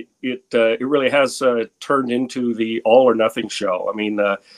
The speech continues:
they have Joey Gallo on the team, and, uh, there aren't many, uh, all-or-nothing, uh, hitters like that around. I, I think that has surprised them a little bit.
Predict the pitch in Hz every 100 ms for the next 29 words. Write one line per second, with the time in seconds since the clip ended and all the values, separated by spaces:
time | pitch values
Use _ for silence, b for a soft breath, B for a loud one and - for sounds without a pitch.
0 | b - 123 123 139 127 123 135 131 104
1 | 101 98 117 110 120 117 104 104 101 104
2 | 104 104 104 117 123 113 110 104 107 _
3 | _ 117 110 107 98 b b b b _
4 | 113 131 135 123 117 127 - 117 113 110
5 | 110 135 131 120 110 107 - 117 123 101
6 | 95 95 107 131 131 - 131 127 180 170
7 | 147 143 151 151 - 131 135 123 123 117
8 | 110 110 113 110 110 107 -